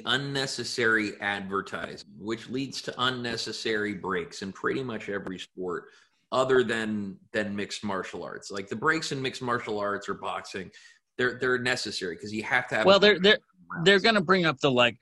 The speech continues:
Speaker 2: "Oh, he landed a three-punch combination. We gotta call a timeout and head to our sponsor from Gillette Razors." But
Speaker 1: Yeah. And that's
Speaker 2: Yeah.
Speaker 1: that.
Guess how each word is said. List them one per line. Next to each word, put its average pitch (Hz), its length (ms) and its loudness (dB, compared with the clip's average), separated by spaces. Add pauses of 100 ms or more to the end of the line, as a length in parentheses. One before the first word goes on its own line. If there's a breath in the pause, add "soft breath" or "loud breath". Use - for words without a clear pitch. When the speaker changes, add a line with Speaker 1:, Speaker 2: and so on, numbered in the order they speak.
(240)
Speaker 2:
"Oh, 202 400 8
he 175 160 10
landed 190 400 6
a 175 80 2
three-punch 180 560 2
combination. 170 800 4
We 139 140 2
gotta 143 200 2
call 160 280 8
a 135 40 -2
timeout 156 680 4
and 123 140 4
head 151 280 2
to 156 240 4
our 123 240 6
sponsor 156 580 2
from 110 400 2
Gillette 131 480 0
Razors." 139 600 2 (1000 soft breath)
But - 280 -6 (680)
Speaker 1:
Yeah. 120 240 -4 (760)
And 107 180 -16
that's - 180 -8
Speaker 2:
Yeah. 165 80 0
Speaker 1:
that. 120 200 0